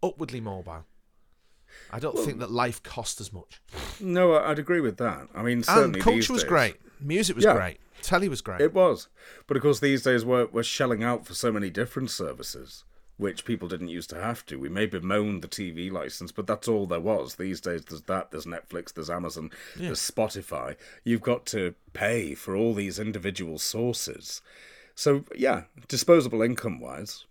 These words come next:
Speaker 2: that's probably where a lot of the
Speaker 1: Yeah.
Speaker 2: problem lies.
Speaker 1: I think
Speaker 2: It's a,
Speaker 1: tax
Speaker 2: it's
Speaker 1: was
Speaker 2: a
Speaker 1: a lot
Speaker 2: shame.
Speaker 1: lower.
Speaker 2: Yeah.
Speaker 1: It is a shame. It is a shame what's happened. But, um, if I were to choose anywhere, seventy-four, 'cause then you've still, you've got colour T V.
Speaker 2: Well, you have, yes.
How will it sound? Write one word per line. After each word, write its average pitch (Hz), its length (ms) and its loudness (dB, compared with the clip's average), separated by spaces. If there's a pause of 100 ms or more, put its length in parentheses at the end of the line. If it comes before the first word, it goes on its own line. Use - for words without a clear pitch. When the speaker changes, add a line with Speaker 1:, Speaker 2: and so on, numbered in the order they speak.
(100)
Speaker 2:
that's - 340 -6 (180)
probably 110 260 -2
where 98 180 0
a 92 60 0
lot 92 160 -2
of 110 60 -2
the 113 80 -4
Speaker 1:
Yeah. - 40 -12
Speaker 2:
problem 67 380 -12
lies. - 400 -16
Speaker 1:
I - 80 -14
think 127 240 -14
Speaker 2:
It's 131 140 -2
a, - 20 0
Speaker 1:
tax - 160 -2
Speaker 2:
it's 113 160 0
Speaker 1:
was 113 100 0
Speaker 2:
a - 20 0
Speaker 1:
a 113 60 2
lot 113 80 2
Speaker 2:
shame. - 360 0
Speaker 1:
lower. 214 140 -8 (1000)
Speaker 2:
Yeah. 107 200 2
Speaker 1:
It 226 100 4
is 294 120 -2
a 330 60 0
shame. 98 400 0
It 120 160 -6
is 190 140 0
a - 20 -4
shame - 320 8
what's 262 160 6
happened. 226 240 2 (220)
But, 156 240 0
um, 156 320 -6
if 156 120 -8
I 202 120 -4
were 277 80 -8
to - 120 -14
choose 156 300 -6
anywhere, 98 400 -6 (320)
seventy-four, 123 600 2
'cause 117 120 -10
then 143 180 -2
you've 117 120 -6
still, 170 260 -2
you've 117 180 -6
got - 200 -4
colour 214 280 0
T 123 280 -6
V. 95 200 -8 (720)
Speaker 2:
Well, 101 140 -6
you 101 100 0
have, 120 380 -2
yes. 120 500 -4